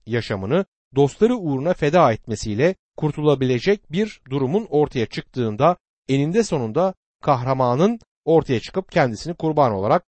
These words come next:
sunacağının kesin oluşudur. Uçuruma atlayacak birisi, Körtes'in zehirini içecek bir Sokrates, kendini Golgota'da çarmıha gerdirecek bir Mesih diyor bu yazar. Bu konuyu herhangi bir derinlikte ele almayı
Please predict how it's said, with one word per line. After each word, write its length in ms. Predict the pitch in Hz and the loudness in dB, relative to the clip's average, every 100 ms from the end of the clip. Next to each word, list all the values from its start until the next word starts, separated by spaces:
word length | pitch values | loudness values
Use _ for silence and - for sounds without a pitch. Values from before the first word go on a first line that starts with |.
| _ _ | _ _
sunacağının 580 | - 170 131 139 143 214 | -2 0 2 0 0 -2
kesin 320 | - 143 131 | -2 -2 -4
oluşudur. 440 | 98 90 - 73 - _ _ | -8 -10 -16 -20 -20 _ _
Uçuruma 440 | 147 - 190 220 240 | -12 -4 -2 2 2
atlayacak 580 | 175 127 107 123 107 117 | 2 0 -2 -2 -4 -6
birisi, 500 | 92 - - 220 226 _ - | -6 -4 0 0 -2 _ 0
Körtes'in 600 | 196 208 190 - 170 - | 2 2 0 -2 -4 -6
zehirini 580 | 117 143 139 151 151 107 | -4 0 0 0 -2 -4
içecek 440 | 107 - 107 165 - | -8 -10 -4 -4 -2
bir 120 | 151 | -4
Sokrates, 720 | - 117 120 147 190 190 - _ _ - | -2 -4 0 0 0 -4 -6 _ _ -4
kendini 500 | 156 143 143 170 190 | 0 0 0 0 -2
Golgota'da 800 | 151 160 127 110 110 120 160 165 _ | 2 2 2 -4 -4 0 0 -2 _
çarmıha 540 | - 127 131 127 110 - _ _ - | 0 0 0 0 -2 -4 _ _ -2
gerdirecek 720 | 123 107 101 104 127 180 - | 0 0 -2 -6 -4 -6 -2
bir 100 | 139 | 0
Mesih 400 | 123 107 101 - | 0 -4 -6 -12
diyor 260 | 104 92 95 | -10 -10 -10
bu 180 | 92 - | -14 -12
yazar. 420 | 101 92 - - _ _ _ _ _ _ _ _ - | -12 -12 -14 -20 _ _ _ _ _ _ _ _ -6
Bu 120 | 208 | -4
konuyu 320 | 269 240 233 | 0 0 2
herhangi 480 | 175 160 190 247 190 | 4 4 2 0 -2
bir 160 | 151 117 | -4 -2
derinlikte 540 | 135 120 113 - 214 | -2 -2 -6 -4 -2
ele 240 | 190 190 | 0 2
almayı 460 | 180 113 113 180 190 | 4 2 0 -2 -4